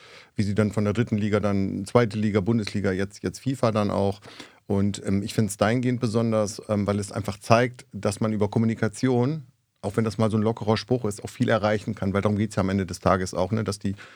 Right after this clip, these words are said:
dass die Schiedsrichter und die Spieler und auch natürlich die Funktionäre untereinander kommunizieren.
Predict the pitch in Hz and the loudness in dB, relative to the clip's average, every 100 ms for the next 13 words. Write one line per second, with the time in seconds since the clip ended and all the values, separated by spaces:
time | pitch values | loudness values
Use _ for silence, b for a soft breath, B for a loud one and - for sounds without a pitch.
0 | B - 104 101 - 123 - 120 107 98 | B -6 -4 -2 -2 -2 -2 -2 -2 -4
1 | - 127 131 117 98 95 104 95 98 98 | 0 2 2 2 0 -2 -4 -4 -6 -6
2 | 104 113 107 101 107 110 104 113 113 107 | -4 -2 -2 0 -2 0 0 0 0 0
3 | 104 101 104 104 101 - 113 98 | 0 0 0 2 0 -2 0 0